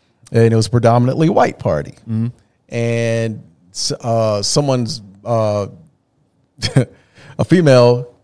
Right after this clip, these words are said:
Speaker 1: complained to a cop outside the party that someone hit her on the butt.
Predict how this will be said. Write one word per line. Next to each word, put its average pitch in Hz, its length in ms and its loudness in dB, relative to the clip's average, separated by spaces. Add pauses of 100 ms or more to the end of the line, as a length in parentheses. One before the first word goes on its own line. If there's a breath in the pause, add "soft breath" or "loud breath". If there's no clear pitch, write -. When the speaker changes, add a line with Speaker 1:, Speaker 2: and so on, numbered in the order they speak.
(140)
Speaker 1:
complained 120 680 0
to 113 420 0
a 98 40 -2
cop - 560 0 (440)
outside 120 600 2
the 127 60 -4
party 117 520 0 (160)
that 104 340 -6 (100)
someone 110 560 -6 (600)
hit 120 200 0
her 120 100 4
on 113 120 2
the 113 80 -2
butt. 127 340 0